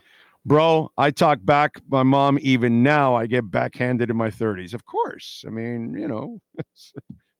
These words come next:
<laughs> Uh, Big O, do you remember that song Kryptonite by Big Boi? Great song, just like Kryptonite. There you go. I like it.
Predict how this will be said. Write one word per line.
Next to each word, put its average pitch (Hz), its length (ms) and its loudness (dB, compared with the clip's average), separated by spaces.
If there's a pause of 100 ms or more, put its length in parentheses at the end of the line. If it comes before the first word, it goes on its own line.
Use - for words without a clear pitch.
(160)
<laughs> - 80 -6 (2250)
Uh, 151 160 4
Big 170 220 2
O, 202 120 4
do 160 140 -2
you 202 120 0
remember 214 520 2
that 170 200 2
song 185 400 0
Kryptonite 185 640 -4
by 156 200 -2
Big 143 320 -6
Boi? 185 420 0 (160)
Great 147 400 -4
song, 196 420 0
just 175 300 -6
like 196 160 -4
Kryptonite. 165 580 -4
There 98 140 -18
you 175 160 -14
go. 196 420 -8 (240)
I 92 60 -20
like 147 400 -8
it. 220 240 -6